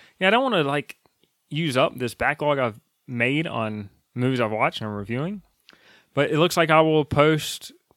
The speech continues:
you know, a movie review every day in February except for on Sundays.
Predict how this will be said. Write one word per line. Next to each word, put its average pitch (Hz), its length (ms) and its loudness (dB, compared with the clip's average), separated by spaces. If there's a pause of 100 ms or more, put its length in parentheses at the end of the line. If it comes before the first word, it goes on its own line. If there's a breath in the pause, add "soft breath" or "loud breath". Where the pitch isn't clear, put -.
(220)
you 143 100 -6
know, 107 200 -6 (280)
a 117 140 -4
movie 131 300 0
review 139 200 0
every 139 220 2
day 147 260 2
in 139 180 -6
February 139 360 -2
except - 260 -6
for 123 340 -2
on 127 220 -4
Sundays. - 640 -10